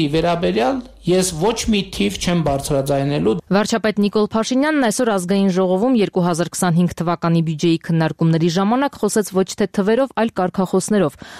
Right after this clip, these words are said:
Speaker 2: Համախմբեց բոլոր իր լոզունգները, սկսած նախահեղափոխականից, որ Հայաստանի ապագան կախված է Հայաստանի քաղաքացուց, մինչև ամենավերջինը՝ հաց ու կացը իրական հայրենիքում որոնելու մասին, ու եզրահանգեց.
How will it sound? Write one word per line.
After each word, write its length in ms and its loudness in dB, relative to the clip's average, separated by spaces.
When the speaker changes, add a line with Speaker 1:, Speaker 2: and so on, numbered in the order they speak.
Speaker 2:
Համախմբեց 640 0
բոլոր 360 0
իր 180 -2
լոզունգները, 500 2
սկսած 420 -4
նախահեղափոխականից, 1160 0
որ 160 0
Հայաստանի 580 0
ապագան 500 0
կախված 400 -2
է 80 0
Հայաստանի 480 0
քաղաքացուց, 640 -2
մինչև 400 0
ամենավերջինը՝ 800 0
հաց 240 -4
ու 120 -2
կացը 340 0
իրական 440 0
հայրենիքում 560 2
որոնելու 460 2
մասին, 320 -2
ու 220 2
եզրահանգեց. 760 0